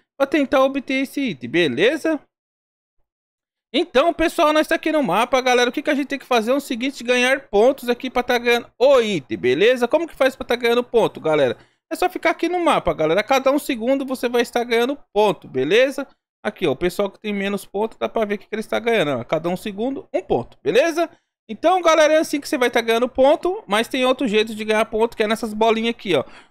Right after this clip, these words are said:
O tanto que aparecer aqui é o tanto de ponto que você vai ganhar. Aqui eu vou ganhar cento e oitenta pontos, beleza? E aqui, galera, se você ficar parado por meia hora, você ganha um bônus de cinco mil pontos. Mas se você se mexer,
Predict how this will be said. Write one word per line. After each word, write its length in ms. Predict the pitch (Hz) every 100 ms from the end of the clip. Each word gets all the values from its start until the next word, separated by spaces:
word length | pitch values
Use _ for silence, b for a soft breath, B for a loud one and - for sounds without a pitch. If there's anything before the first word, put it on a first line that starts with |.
| B
O 80 | 160
tanto 260 | 220 311
que 60 | -
aparecer 380 | 311 247 240 233
aqui 100 | 254
é 60 |
o 20 | 240
tanto 220 | 247 247
de 80 | -
ponto 160 | 226
que 40 | -
você 60 |
vai 140 | 226 226
ganhar. 160 | 202
Aqui 160 | 165 214
eu 60 |
vou 100 | 214
ganhar 200 | 208 208
cento 300 | 202 233 240
e 40 | 247
oitenta 300 | 233 220 226
pontos, 400 | - 135 - -
beleza? 560 | - 135 220 269 285 277 - _ _ _ _ _ _
E 80 | 233
aqui, 320 | 269 - 277
galera, 440 | 262 262 254 262 247
se 120 | 262
você 260 | 262 277
ficar 260 | - 254 247
parado 420 | 240 226 226 214
por 180 | - 196
meia 340 | 180 254 277
hora, 240 | 240 247 247
você 280 | 247 247 233
ganha 200 | 233 247
um 80 |
bônus 320 | 180 202 233 208
de 80 |
cinco 460 | 214 - 262 311 262
mil 180 | 214 320
pontos. 420 | - 233 156 -
Mas 200 | 147 214
se 100 | -
você 240 | 262 -
se 140 | 269 254
mexer, 480 | 247 233 240 240